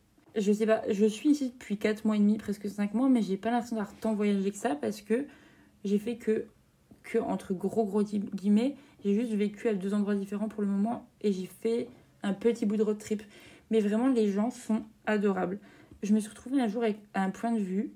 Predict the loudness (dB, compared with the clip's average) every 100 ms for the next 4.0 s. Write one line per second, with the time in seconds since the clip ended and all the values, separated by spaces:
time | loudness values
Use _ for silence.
0 | -16 -20 -6 0 2 2 0 -2 0 0
1 | 2 0 2 2 4 2 2 0 -6 -8
2 | -4 0 0 0 -2 0 2 2 -2 -4
3 | -4 -4 -4 -2 -6 -6 -6 -4 -2 -2